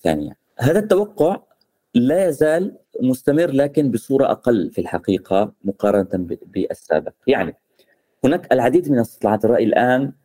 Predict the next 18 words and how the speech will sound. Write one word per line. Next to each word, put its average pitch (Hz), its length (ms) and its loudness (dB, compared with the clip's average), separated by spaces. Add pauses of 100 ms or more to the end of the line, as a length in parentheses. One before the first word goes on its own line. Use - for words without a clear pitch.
(600)
آه، 98 120 2
بدأت 120 600 0 (480)
تظهر 120 380 0
تقدما 110 680 -2
لأردوغان 85 640 -2 (180)
بخلاف 131 380 0
ما 90 80 2
كان 87 220 -2
موجود، 82 320 -2 (200)
آه، 78 120 0
قبل 87 300 0 (480)
أسبوعين 87 420 0
أو - 80 0
ثلاث - 260 -2
أسابيع. 76 380 -4 (460)
يعني 82 140 -2
هناك 104 220 0
تقدم 117 680 0